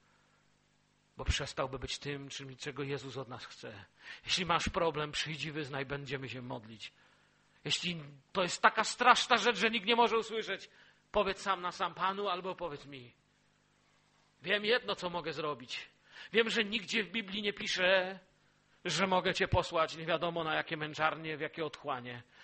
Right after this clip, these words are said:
ale pisze w Biblii, że się mogę modlić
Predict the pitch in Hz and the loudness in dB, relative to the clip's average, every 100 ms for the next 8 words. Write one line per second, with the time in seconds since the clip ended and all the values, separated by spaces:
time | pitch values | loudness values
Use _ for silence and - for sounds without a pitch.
0 | - 160 160 165 170 170 160 147 165 139 | 0 4 4 2 -2 -2 -4 -8 -10 -8
1 | 147 165 160 147 127 135 156 160 139 170 | -4 -2 -2 -4 -6 -4 -2 -2 -4 -10
2 | - | -10